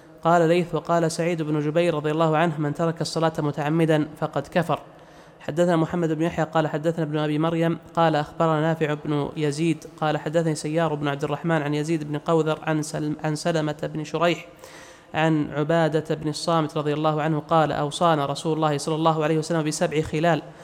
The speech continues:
فقال: 'لا تشركوا بالله شيئاً وإن قطعتم أو حرقتم أو صلبتم، ولا تتركوا الصلاة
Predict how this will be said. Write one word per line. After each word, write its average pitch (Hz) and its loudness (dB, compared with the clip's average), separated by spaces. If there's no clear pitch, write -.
فقال: 165 4
'لا 180 2
تشركوا 165 0
بالله 151 0
شيئاً 160 -2
وإن 147 0
قطعتم 160 -2
أو 147 2
حرقتم 160 -2
أو 147 0
صلبتم، 156 -2
ولا 160 4
تتركوا 170 -2
الصلاة 165 -2